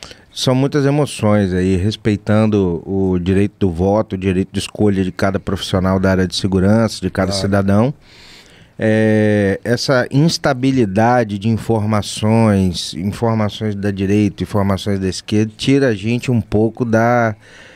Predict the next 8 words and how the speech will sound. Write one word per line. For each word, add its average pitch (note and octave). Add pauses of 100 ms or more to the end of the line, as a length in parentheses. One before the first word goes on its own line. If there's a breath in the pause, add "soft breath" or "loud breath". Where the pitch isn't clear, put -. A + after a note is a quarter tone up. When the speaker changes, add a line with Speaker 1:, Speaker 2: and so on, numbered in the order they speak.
(140 loud breath)
Speaker 1:
assim, A#2
do A2
estado A#2
normal, G2
né? A#2 (1120 soft breath)
Deixa A2
a A2+
gente A#2